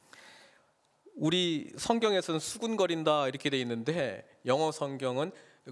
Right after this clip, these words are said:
grumbling입니다. 저는 이 말씀을 보고요, 예, 말씀에 대한 반응,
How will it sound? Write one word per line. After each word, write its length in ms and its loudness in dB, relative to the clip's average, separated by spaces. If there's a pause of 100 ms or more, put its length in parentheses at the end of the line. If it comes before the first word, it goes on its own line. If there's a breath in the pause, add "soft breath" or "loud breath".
grumbling입니다. 1600 -2 (840)
저는 240 0
이 140 0 (760)
말씀을 400 0
보고요, 680 -6 (640)
예, 100 -12 (760 loud breath)
말씀에 460 2
대한 320 0
반응, 540 -4